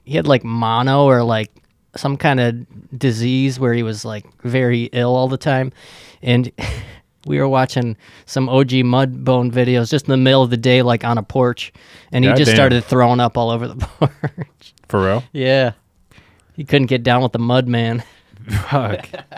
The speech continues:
Speaker 2: Yeah, he releases gallons.
Speaker 1: Yeah, and I think that's what did it. Kinda like the fake semen pump that,
Speaker 2: Dude.
Speaker 1: that he used to do.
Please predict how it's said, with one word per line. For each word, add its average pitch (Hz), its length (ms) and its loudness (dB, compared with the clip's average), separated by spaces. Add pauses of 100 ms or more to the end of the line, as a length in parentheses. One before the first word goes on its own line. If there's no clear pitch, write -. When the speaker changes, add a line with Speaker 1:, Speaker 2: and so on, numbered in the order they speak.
(400)
Speaker 2:
Yeah, 120 220 0
he 110 120 2
releases 113 540 0
gallons. 104 640 0 (560)
Speaker 1:
Yeah, 135 280 -6
and 120 200 -12
I 131 120 -6
think 151 260 -4
that's 131 220 0
what 123 180 0
did 131 160 4
it. 113 160 -2
Kinda 127 220 -4
like 117 180 -4
the 123 100 -8
fake 127 360 -6
semen 123 640 -4 (160)
pump 123 280 -4 (760)
that, - 0 -
Speaker 2:
Dude. 110 380 0
Speaker 1:
that 123 140 0
he 123 80 -2
used 120 200 -4
to 120 80 -12
do. 127 360 -6